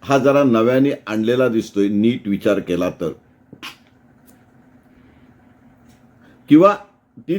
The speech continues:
तरतूद एक विचारात घेतली पाहिजे. सेक्शन दोन खाली प्र-, <coughs> डेफिनेशन्स असतात, त्याच्यामध्ये चाइल्डची डेफिनेशन अठरा वर्षावरील व्यक्ती,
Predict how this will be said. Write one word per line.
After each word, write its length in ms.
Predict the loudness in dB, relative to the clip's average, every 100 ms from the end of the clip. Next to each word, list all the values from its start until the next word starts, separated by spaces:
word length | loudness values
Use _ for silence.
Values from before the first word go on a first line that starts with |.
| 0
तरतूद 380 | 0 2 0 0
एक 120 | -2
विचारात 420 | -2 0 0 2
घेतली 320 | 0 -2 0
पाहिजे. 360 | 0 0 0 -6 -8 _ _ _ _ _ _ _ _
सेक्शन 340 | -4 0 2 2
दोन 260 | 2 0 0
खाली 180 | -2 -2
प्र-, 180 | -2 -8 -8 _ _ _
<coughs> 100 | -8 -8 -10 _ _ -8 -6 -4 -8 -12 _ _ _ _ _ -18 -12 -4 -4 -4 -10 _ _ _ _ _ _ _ _ _ _ -20 -20 -2
डेफिनेशन्स 680 | 2 4 4 2 0 -4 -8
असतात, 260 | -14 -16 -20 _ _ _ _ _ _ -2
त्याच्यामध्ये 400 | 2 4 4 2
चाइल्डची 500 | 2 2 2 2 0
डेफिनेशन 580 | 0 2 0 0 -2 -8 -6
अठरा 400 | -10 -6 -2 0
वर्षावरील 720 | 0 -2 -2 0 2 2 2
व्यक्ती, 440 | 0 -2 -4 -6